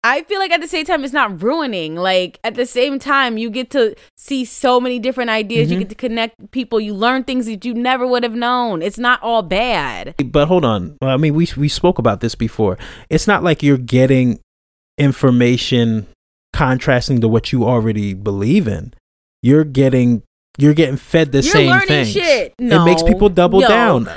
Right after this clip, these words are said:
Speaker 1: You learn some shit. You learn some new shit online from other people. We learn from each other.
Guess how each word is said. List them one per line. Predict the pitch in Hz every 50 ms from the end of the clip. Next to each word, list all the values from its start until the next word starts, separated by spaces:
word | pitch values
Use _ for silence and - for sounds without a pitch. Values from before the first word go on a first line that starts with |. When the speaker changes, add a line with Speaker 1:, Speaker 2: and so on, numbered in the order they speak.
| - -
Speaker 1:
You | 262 339 359 330
learn | 320 294 285 277 277
some | - - 269 247 247
shit. | - - - 269 247 220 220 220 - - - - - -
You | 233 294 359 330
learn | 311 294 277 269 277
some | 269 285 254 233 240
new | 233 233 226 233
shit | - - - 247 214 -
online | - 202 202 196 190 190 185 180 170 165 165 170
from | 175 214 208 156
other | 180 202 202 208 196
people. | 185 - 220 214 202 - 196 185 160 139 127
We | 156 196 226
learn | 220 220 233 247 247 247
from | 247 247 220 220
each | 202 214 208 185 - -
other. | 226 220 220 196 190 180 151 123